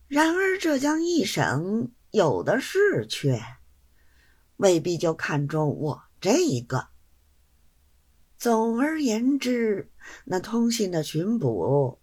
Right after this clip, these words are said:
他绝技不会来骗我的。一霎时，犹如热锅上蚂蚁一般，茶饭无心，坐立不定，好生难过。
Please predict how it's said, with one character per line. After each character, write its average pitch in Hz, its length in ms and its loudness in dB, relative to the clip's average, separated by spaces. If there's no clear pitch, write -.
他 277 140 -4
绝 247 200 -2
技 330 220 0
不 165 240 -4
会 202 480 2
来 247 180 -4
骗 349 340 -4
我 131 360 0
的。 - 100 -12
一 202 220 4
霎 185 260 4
时， 165 400 -2
犹 262 240 10
如 269 340 2
热 214 260 8
锅 185 200 6
上 156 200 0
蚂 135 380 4
蚁 147 280 2
一 - 20 -4
般， 123 320 0
茶 180 240 6
饭 185 300 2
无 165 100 0
心， 196 400 -4
坐 151 220 6
立 135 160 4
不 127 180 -2
定， 185 280 -2
好 160 340 2
生 240 280 0
难 165 260 0
过。 254 300 0